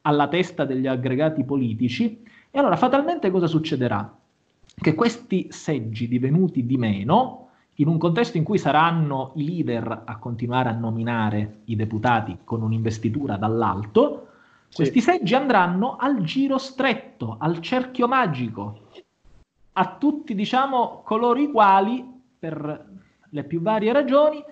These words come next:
Speaker 1: si ritiene di dover garantire a tutti i costi. E quindi, se già c'era questa patologia di un abbassamento del livello di qualità della rappresentanza,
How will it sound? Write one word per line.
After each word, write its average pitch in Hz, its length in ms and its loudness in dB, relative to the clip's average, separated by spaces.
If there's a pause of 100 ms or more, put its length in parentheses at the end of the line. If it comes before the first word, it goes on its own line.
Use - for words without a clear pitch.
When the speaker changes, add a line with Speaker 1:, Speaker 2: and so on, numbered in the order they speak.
(180)
Speaker 1:
si - 220 0
ritiene 220 460 2
di 220 80 -2
dover 208 440 0
garantire 220 760 0
a 208 60 0
tutti - 300 -10
i - 20 -8
costi. 277 440 0 (640)
E - 140 -14
quindi, 175 380 0
se 147 180 -6
già 262 200 0
c'era 170 420 -2
questa 147 340 -6
patologia 139 960 -2 (320)
di 123 220 -6
un 139 240 2
abbassamento 147 1040 -2
del 127 140 -2
livello 165 340 2
di 139 100 2
qualità 135 360 0
della 147 180 0
rappresentanza, 127 1040 -2